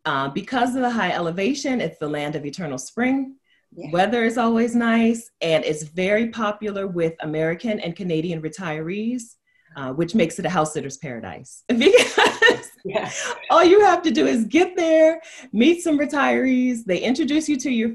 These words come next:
Speaker 1: to their friends, and next thing you know, you're there house sitting for six months, which is exactly what's happened to me.
Speaker 2: Okay.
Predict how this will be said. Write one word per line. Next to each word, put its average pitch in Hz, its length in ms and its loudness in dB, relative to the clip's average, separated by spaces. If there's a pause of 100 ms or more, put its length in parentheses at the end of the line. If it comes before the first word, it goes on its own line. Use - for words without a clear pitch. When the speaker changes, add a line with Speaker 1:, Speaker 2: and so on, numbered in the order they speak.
Speaker 1:
to 262 120 0
their 208 300 0
friends, 185 560 -2
and 165 160 -4
next 170 240 -4
thing 208 180 -4
you 196 60 -2
know, 165 200 -2
you're 180 200 -2
there 160 180 0
house 160 260 -4
sitting 147 220 -8
for 147 80 -12
six - 260 -8
months, 117 240 -8
which 143 140 -8
is 139 180 -8
exactly 131 460 -4
what's - 180 -10
happened 117 340 -10
to 117 60 -16
me. - 240 -16 (300)
Speaker 2:
Okay. - 320 -20